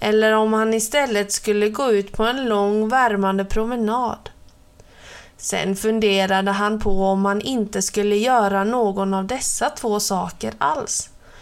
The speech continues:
utan istället sätta sig bakom sitt skrivbord inne på kontoret och vänta på att någon skulle ringa på telefonen och säga: "Hallå,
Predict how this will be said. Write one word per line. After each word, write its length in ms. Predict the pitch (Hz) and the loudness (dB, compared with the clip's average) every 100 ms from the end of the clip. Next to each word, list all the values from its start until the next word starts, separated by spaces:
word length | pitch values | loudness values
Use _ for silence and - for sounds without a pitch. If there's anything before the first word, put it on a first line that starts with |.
| - - - | -20 -20 -10
utan 340 | 262 254 294 285 | -8 -2 -2 -2
istället 720 | 262 - 254 202 202 262 - | -6 -2 0 2 0 -2 -6
sätta 500 | - 359 359 - 240 | 0 0 -2 -2 -2
sig 300 | 262 247 247 | 0 0 0
bakom 420 | 220 240 240 254 | 2 0 0 -4
sitt 220 | 254 262 | -4 -4
skrivbord 840 | - - 302 269 202 202 202 202 - - | -6 -4 -2 0 0 2 2 0 -6 -10
inne 280 | 302 294 208 | -6 -2 -2
på 160 | 202 220 | 0 0
kontoret 920 | 285 269 226 196 190 233 240 - - - - - - | 0 -4 -2 0 0 -2 -6 -10 -20 -20 -20 -20 -10
och 220 | 202 196 | -4 0
vänta 580 | 208 202 180 180 214 240 - - | 2 2 -2 -2 0 0 -2 -2
på 80 | |
att 160 | 269 269 | 0 0
någon 480 | 294 320 214 202 208 | -2 0 0 0 -2
skulle 360 | - 214 220 | -2 0 0
ringa 480 | 240 285 233 196 196 | 0 -2 0 0 -2
på 120 | 196 | -2
telefonen 1000 | 214 190 233 247 - 190 190 190 196 202 202 - | -4 -4 -4 -6 -4 -2 0 0 -2 -2 -8 -12
och 140 | - | -8
säga: 560 | 214 254 226 196 196 196 - - - - - - - - - | -4 -2 0 0 0 -2 -6 -20 -20 -20 -20 -20 -20 -20 -20
"Hallå, 480 | - 208 214 254 277 | -4 2 2 2 -2